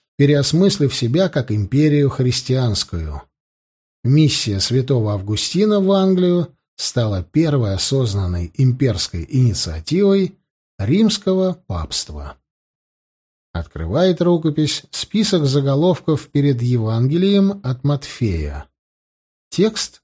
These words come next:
начинается с середины слова. Такие списки —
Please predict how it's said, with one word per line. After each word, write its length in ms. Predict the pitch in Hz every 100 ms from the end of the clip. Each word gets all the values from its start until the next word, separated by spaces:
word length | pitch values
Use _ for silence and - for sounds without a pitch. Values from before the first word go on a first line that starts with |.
| -
начинается 800 | 95 92 87 107 175 175 - 143
с 60 |
середины 540 | - 147 131 131 147 139
слова. 680 | - 135 120 87 76 71 - _ _ _ _ _ _ _
Такие 380 | 104 92 92 85
списки — 640 | - 156 165 - 87 69